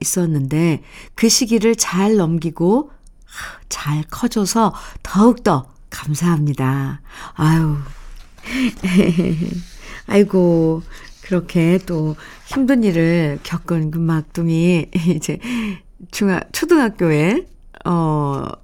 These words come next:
입학하는데, 아유, 얼마나 귀여워요. 이쁘고. 네, 축하합니다. 칠사육일님, 이 늦둥이니까, 늦둥이가 있으니까 건강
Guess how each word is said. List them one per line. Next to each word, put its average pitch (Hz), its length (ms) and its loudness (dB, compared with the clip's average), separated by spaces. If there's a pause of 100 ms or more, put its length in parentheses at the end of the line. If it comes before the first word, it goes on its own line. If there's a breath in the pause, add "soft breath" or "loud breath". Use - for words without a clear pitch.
(120)
입학하는데, 170 800 -2
아유, 233 580 2
얼마나 202 340 2
귀여워요. 185 920 -2
이쁘고. 180 540 -6 (280 loud breath)
네, 147 240 -6
축하합니다. 160 800 0 (1200 loud breath)
칠사육일님, 208 880 2 (420 loud breath)
이 190 840 2
늦둥이니까, 185 800 2 (1600)
늦둥이가 156 600 -2
있으니까 143 800 -2
건강 147 760 0